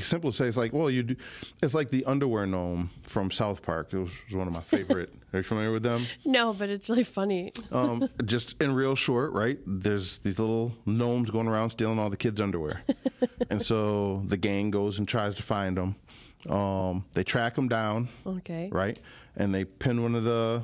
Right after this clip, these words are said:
Speaker 1: they, they, they get to one of the gnomes and they're like, "What are you doing?"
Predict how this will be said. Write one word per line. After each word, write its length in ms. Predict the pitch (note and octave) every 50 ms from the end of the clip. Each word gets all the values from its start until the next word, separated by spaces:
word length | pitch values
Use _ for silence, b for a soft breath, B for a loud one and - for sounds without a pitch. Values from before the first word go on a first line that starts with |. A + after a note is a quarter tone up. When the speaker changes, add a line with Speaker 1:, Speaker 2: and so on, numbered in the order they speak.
| A#2 -
Speaker 1:
they, 220 | - - F2 F2+ E2+
they, 280 | - D#2 F2 E2+ F2+ - -
they 200 | - - E2 F2
get 280 | F#2+ A2 A2+ - - -
to 80 | - A#2
one 180 | A2 A2+ A2+
of 60 | A2 G#2+
the 80 | A2+
gnomes 360 | A2+ A2+ A2+ A2 G#2+ G#2+ G#2
and 80 | A2+ A2
they're 60 | G#2 G2+
like, 120 | G#2 G2
"What 100 | C3 C#3
are 40 | C#3
you 100 | C#3+ C#3+
doing?" 420 | C#3+ G3 A3 D#3+ G2+ E2+ D#2+ -